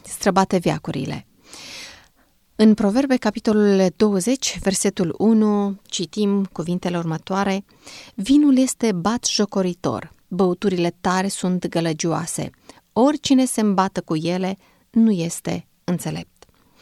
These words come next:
Se pare că tema aceasta a beției, a consumului, eh, de alcool, așa cum spuneam, străbate nu doar veacuri, ci și milenii. Oare de ce?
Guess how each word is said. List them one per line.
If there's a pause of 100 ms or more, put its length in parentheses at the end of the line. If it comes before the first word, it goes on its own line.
(500)
Se
pare
că
tema
aceasta
a (400)
beției, (920)
a (140)
consumului,
eh, (480)
de
alcool, (320)
așa
cum
spuneam,
străbate (640)
nu
doar
veacuri,
ci
și
milenii. (1080)
Oare
de
ce?